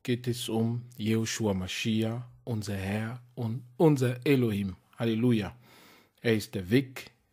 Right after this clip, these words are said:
er ist die Wahrheit und das Leben. Halleluja. Und die Bibel sagt, wer die Wahrheit erkennt, die Wahrheit wird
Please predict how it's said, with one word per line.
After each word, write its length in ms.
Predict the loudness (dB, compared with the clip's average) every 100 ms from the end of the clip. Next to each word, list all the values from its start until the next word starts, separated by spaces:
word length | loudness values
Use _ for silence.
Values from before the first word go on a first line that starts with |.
| _ _ _
er 220 | -4 -2
ist 260 | -2 -6 -16 -20 _ -12
die 160 | -4
Wahrheit 580 | 0 0 0 -2 -6 -18 _ _ _ _ 2
und 420 | 2 2 -2 -8 -20 _
das 360 | -6 -6 -6 -6
Leben. 420 | -2 -2 -4 -10 -12 _ _ _
Halleluja. 720 | -6 -4 -2 -2 -4 -4 -10 -14 -20 -20 -20 -20 -20 -20 -20 _ _
Und 340 | 4 6 6 4
die 80 | 2
Bibel 260 | 4 6
sagt, 480 | 8 6 4 -4 -12 -14 -18 _
wer 400 | -2 4 6 6
die 200 | 4 2
Wahrheit 480 | 2 2 2 0 -2 -18 -20 _ _ _ _
erkennt, 560 | -10 -6 0 0 -2 -8 _ _
die 140 | -4 0
Wahrheit 560 | 2 2 0 -2 -8 -20 _ _ _ _ _ _ _
wird 640 | -6 0 2 4 2 -2